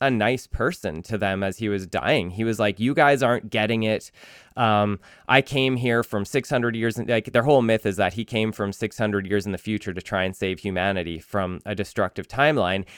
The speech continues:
And he was literally saying to them, he's like, "You guys aren't getting it. You're moving too slow. Um, so I'm outta here." Basically, "I got cancer," or whatever. He wasn't clear about what happened to him, but it looked pretty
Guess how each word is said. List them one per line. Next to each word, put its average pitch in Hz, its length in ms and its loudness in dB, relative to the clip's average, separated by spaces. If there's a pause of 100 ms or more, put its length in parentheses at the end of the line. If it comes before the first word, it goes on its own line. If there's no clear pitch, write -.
(100)
And 151 140 2
he 175 80 2
was 170 140 -2
literally 175 360 2
saying 170 300 0
to 127 100 -10
them, 120 140 2
he's 117 160 0
like, 120 180 2
"You 135 80 0
guys 131 240 6
aren't 117 220 2
getting 120 300 4
it. 113 260 0 (320)
You're 113 140 2
moving 127 260 4
too 123 180 -2
slow. 107 600 4 (260)
Um, 98 480 0 (200)
so 117 280 6
I'm 127 240 6
outta 143 220 8
here." 92 220 -4
Basically, 117 500 0
"I 110 100 6
got 120 220 4
cancer," 113 400 -2 (100)
or 95 140 0
whatever. 98 320 0
He 117 160 0
wasn't 117 300 2
clear 120 280 0
about 101 260 2
what 98 200 -2
happened 98 440 -2
to 98 120 -10
him, 87 200 -8
but 90 140 -6
it - 100 -8
looked - 460 -10
pretty 92 320 -6